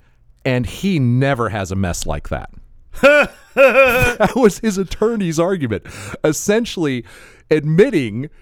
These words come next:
that not only were the documents there, that many people had access to them. <laughs> And the argument that they were making is Donald Trump would never me-, leave a mess on the floor like that. <laughs>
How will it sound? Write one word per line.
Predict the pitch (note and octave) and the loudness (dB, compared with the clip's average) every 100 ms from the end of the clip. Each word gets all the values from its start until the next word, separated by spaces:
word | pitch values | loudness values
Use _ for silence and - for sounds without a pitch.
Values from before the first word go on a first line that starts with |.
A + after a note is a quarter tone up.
| - - | -20 -8
that | B2 D3+ D#3+ | 0 0 0
not | C#3+ E3+ | 0 0
only | A3 F#3 | 2 0
were | E3 | 2
the | D#3 | 0
documents | D3+ D#3+ E3+ D#3+ C#3 - | 0 0 0 -2 -2 -2
there, | D3 F3 B2 - - - | -2 0 -2 -6 -14 -8
that | A#2+ D#3+ E3 _ _ - | 2 2 2 _ _ -4
many | C3+ D3+ G#3 G3+ | 2 4 2 0
people | F3+ G3 F#3 | -2 -2 0
had | D#3+ D#3 | 0 0
access | F3 F3+ G2+ D#2+ | -2 -4 -6 -6
to | G2+ | -8
them. | - - _ _ | -8 -14 _ _
<laughs> | - - - - - F#3+ - A3+ - F#3+ A3 - - - - - - - - G#3+ | -6 -6 -6 -4 -2 -2 -2 -4 -2 -4 -4 -4 -4 -6 -6 -8 -4 -4 -2 0
And | G3+ | 0
the | G3 F3+ | 0 0
argument | G3 - B3 A#3 G3+ - | -2 -2 -4 -2 -2 0
that | D3 - | -2 -2
they | D3 | -2
were | E3 D#3 | 0 2
making | C#3+ F#3 A3 C3 A#2+ | 2 -2 -2 -4 -2
is | B2 B2 - - - - | -2 -2 -4 -14 -14 -6
Donald | A2+ D#3+ C#3+ | -2 0 -2
Trump | - C3+ | -2 -2
would | A#2+ | -2
never | G#2+ A#2 B2+ | 0 0 0
me-, | B2 C#3 | -2 -4
leave | B2+ C3 | -2 0
a | A2+ | 0
mess | G#2+ A2 | -2 -2
on | A2 | -2
the | G2 | -4
floor | - G2 | -2 -4
like | F#2 D#2 | -4 -6
that. | - B1 - _ _ _ - - | -8 -10 -12 _ _ _ -14 -10
<laughs> | - G3+ - B3 A#3 - C#4 - A#3 - A#3+ - - | -2 -2 -2 -4 -4 -4 -6 -6 -12 -8 -10 -6 -8